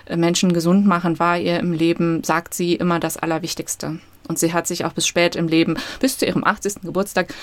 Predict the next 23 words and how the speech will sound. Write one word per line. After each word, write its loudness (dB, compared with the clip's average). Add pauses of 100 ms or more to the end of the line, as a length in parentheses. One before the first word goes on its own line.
(160)
ähm, 2
auf 0
dem 0
neuesten 0
Stand -2
gehalten, -2
was -6
so, -2
ähm, -4
chirurgische 2
Methoden 2
und -6
so -10
weiter -4
anging. -6 (960)
Dazu 0
passt, -2
dass -4
sie 4
praktisch -4
die 0
Flugambulanz, 2
ähm, 2